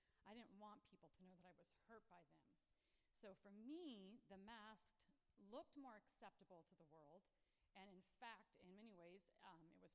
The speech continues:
praised. I was responsible, and I made the good choices, and I was involved in church, and I did all the right things. And so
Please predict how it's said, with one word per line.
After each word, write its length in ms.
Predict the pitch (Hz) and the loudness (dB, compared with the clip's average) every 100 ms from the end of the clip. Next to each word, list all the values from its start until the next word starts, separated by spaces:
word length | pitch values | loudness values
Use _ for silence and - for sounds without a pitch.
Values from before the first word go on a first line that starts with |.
| - | -6
praised. 400 | 196 156 147 - | -4 -4 -8 -10
I 80 | 151 | -8
was 160 | 156 156 - | -8 -10 -10
responsible, 960 | 165 - 254 254 254 - 175 160 151 | -12 -8 -4 -2 -2 -4 -6 -4 -4
and 80 | 143 | -4
I 200 | 160 151 - - - - | -6 -8 -12 -20 -14 -4
made 240 | 196 190 - | -2 -2 -6
the 80 | 175 | -10
good 220 | 147 175 - | -6 -6 -6
choices, 640 | - 311 294 220 175 151 | 2 4 4 4 2 2
and 120 | 165 | -2
I 80 | 165 | -4
was 180 | 165 - | -4 -6
involved 420 | 160 175 170 160 | -4 0 0 0
in 120 | 160 156 | -4 -4
church, 340 | - 277 - | 2 2 2
and 100 | 175 | -2
I 60 | 156 | -2
did 120 | 170 | 0
all 180 | 180 196 | 0 0
the 80 | 190 | -2
right 200 | 180 - - | -4 -4 -2
things. 340 | 320 262 185 | 0 0 -2
And 120 | 185 | -8
so 240 | - 185 | -4 -4